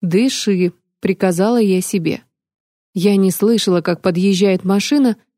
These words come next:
а значит, он приехал сюда раньше. «Это не просто амбар, Эндрю. Это амбар с большой буквы. Я думаю, тут уже несколько десятилетий никто не держал скот». Доказав себе, что я могу говорить как нормальный человек,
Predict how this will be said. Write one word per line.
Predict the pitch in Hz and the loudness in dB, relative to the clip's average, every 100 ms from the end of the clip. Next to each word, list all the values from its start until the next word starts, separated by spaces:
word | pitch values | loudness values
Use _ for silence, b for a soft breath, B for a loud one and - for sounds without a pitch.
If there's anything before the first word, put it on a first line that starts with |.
| _ - | _ -4
а | 226 | 0
значит, | 202 190 196 - 269 | 2 2 0 -2 -2
он | 220 220 | 0 0
приехал | 269 214 185 185 208 | 0 2 0 0 -2
сюда | - 226 196 202 | 0 0 0 0
раньше. | 214 160 - - - _ _ _ _ _ _ _ - | 0 -2 -6 -10 -16 _ _ _ _ _ _ _ 0
«Это | 226 220 | 0 2
не | 220 | 2
просто | 226 247 262 294 | 2 0 0 0
амбар, | 285 233 185 | 0 2 2
Эндрю. | 208 185 160 170 _ _ _ - | 0 0 -2 -6 _ _ _ -2
Это | 196 196 180 | 0 0 0
амбар | 175 156 185 220 190 _ _ | 0 0 0 0 -4 _ _
с | - | -8
большой | 175 185 175 - 180 | -2 0 0 0 2
буквы. | 175 202 240 156 127 - _ _ _ _ _ - | 2 0 -2 -4 -4 -6 _ _ _ _ _ -4
Я | 220 233 | 0 2
думаю, | 196 220 208 196 | 2 2 2 2
тут | 202 196 | 0 0
уже | 208 196 | 2 2
несколько | 202 196 - 208 208 | 2 0 0 -2 0
десятилетий | 175 180 190 170 196 269 233 196 | -2 -2 -4 -2 0 0 0 0
никто | 180 170 226 | 0 0 0
не | 220 208 | 2 2
держал | 196 190 214 214 | 0 0 0 -2
скот». | - - 160 - _ _ _ _ _ _ - | -4 -2 -2 -4 _ _ _ _ _ _ -4
Доказав | 185 170 185 185 180 | -2 0 0 0 -2
себе, | - 180 | -2 -2
что | 175 - | -2 -2
я | 180 185 | 0 0
могу | 180 175 180 | 0 0 0
говорить | 185 196 208 185 - | 0 0 0 0 -4
как | 175 175 | -6 -2
нормальный | 185 185 180 180 | 0 0 0 0
человек, | 175 196 208 226 | 0 0 0 0